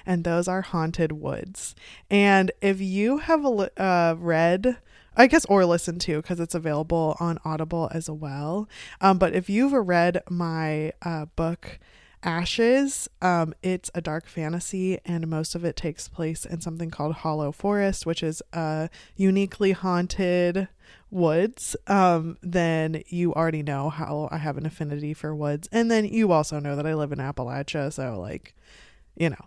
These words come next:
the Appalachian Trail is, like, right there. Um, so I think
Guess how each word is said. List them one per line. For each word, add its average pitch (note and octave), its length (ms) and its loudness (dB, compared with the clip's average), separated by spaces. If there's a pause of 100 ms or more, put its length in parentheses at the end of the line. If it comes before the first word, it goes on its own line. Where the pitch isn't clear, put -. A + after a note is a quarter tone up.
(100)
the F3+ 80 6
Appalachian F3+ 480 4
Trail A#2 320 -4
is, A2 100 -8
like, - 220 -10 (320)
right E3 340 -2
there. D#3+ 520 0 (480)
Um, F#3 480 8
so F3+ 520 4
I F3 120 -2
think G3 320 -2